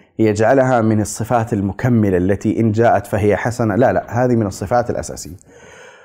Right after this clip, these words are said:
وهذه الصفة هي صفة اليقين،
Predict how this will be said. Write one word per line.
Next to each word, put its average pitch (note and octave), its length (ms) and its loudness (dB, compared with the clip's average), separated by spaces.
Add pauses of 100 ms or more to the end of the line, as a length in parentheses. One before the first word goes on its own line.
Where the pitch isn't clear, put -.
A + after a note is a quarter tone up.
(200)
وهذه B2+ 1300 4
الصفة D3+ 320 0
هي C#3 140 4
صفة C3 300 -4
اليقين، G#2 420 2